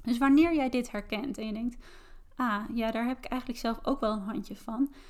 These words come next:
Een emotie zoals angst, daar maak ik inderdaad eigenlijk geen ruimte voor, want van mezelf mag ik dat eigenlijk niet voelen."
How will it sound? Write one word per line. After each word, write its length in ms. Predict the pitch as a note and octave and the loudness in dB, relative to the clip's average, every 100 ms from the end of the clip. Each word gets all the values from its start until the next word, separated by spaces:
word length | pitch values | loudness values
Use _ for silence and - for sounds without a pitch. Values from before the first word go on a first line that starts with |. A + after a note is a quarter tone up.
| - | -8
Een 120 | - | 0
emotie 460 | - B3+ B3 A#3+ A#3+ | 4 6 4 0 -4
zoals 380 | - A3 G#3+ - | -2 -2 -4 0
angst, 440 | B3 B3+ A#3+ - - - - - | 2 2 0 -8 -18 -16 -12 -4
daar 180 | A#3+ A#3+ | 2 4
maak 300 | A#3 B3 B3 | 4 2 -2
ik 120 | - | -2
inderdaad 400 | A#3 A#3 A3+ A3+ | 0 2 0 -2
eigenlijk 460 | - A3 - G#3+ - | -4 -6 -6 -8 -8
geen 200 | A3+ G#3+ | -6 -2
ruimte 320 | A3+ C#4 - | 2 2 0
voor, 300 | - C#4+ C#4+ | -4 -2 0
want 220 | A#3+ A3 | 0 0
van 180 | - A#3 | 2 2
mezelf 460 | A3+ A3+ A3 A3+ | 2 -2 -4 -4
mag 360 | - A3 A3 - | -2 0 0 -2
ik 100 | G#3+ | -6
dat 140 | G#3+ | -6
eigenlijk 440 | - A3 G#3 A3+ A3+ | -4 -4 -4 -8 -6
niet 240 | A3 G#3+ | -6 -6
voelen." 300 | - B3 D#4+ | -4 -2 -2